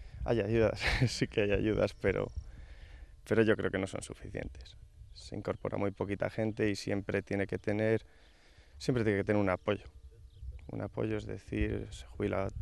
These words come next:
algún familiar, un pariente que tiene que ahí apoyarte, un poquito continuar con su explotación.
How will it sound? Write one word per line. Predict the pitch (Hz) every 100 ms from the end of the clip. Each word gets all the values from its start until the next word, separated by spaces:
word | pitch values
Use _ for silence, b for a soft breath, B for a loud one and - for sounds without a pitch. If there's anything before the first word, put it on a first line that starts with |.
| - - - - -
algún | 110 107 104
familiar, | 104 104 107 113 113
un | 107
pariente | 107 110 - - -
que | 110
tiene | - 107 107
que | 110
ahí | 107 110
apoyarte, | 107 104 107 120 120 - 113 117 b b b b b b b
un | 123
poquito | - 107 110 117
continuar | 107 104 110 104
con | 95
su | - 95
explotación. | - 107 98 -